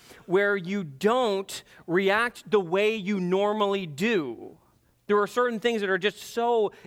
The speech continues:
ingrained in us. They're a part of who we are.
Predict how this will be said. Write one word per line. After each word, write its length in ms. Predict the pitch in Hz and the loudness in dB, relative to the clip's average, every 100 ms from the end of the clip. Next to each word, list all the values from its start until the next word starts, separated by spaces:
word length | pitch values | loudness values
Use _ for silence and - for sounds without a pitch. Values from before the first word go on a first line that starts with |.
| - | -2
ingrained 840 | 190 190 160 165 202 240 247 226 | 0 -2 -4 -2 0 0 0 -2
in 220 | 214 160 | -2 0
us. 180 | 156 170 | 0 0
They're 140 | 190 165 | 0 -2
a 80 | |
part 380 | 160 - 233 247 | -2 -2 0 2
of 140 | 208 - - - | -2 -6 -20 -8
who 220 | 202 226 | -4 -2
we 280 | 208 208 190 | -2 -2 -2
are. 800 | - 220 220 151 120 110 - 170 | 0 2 2 0 -2 -10 -16 -20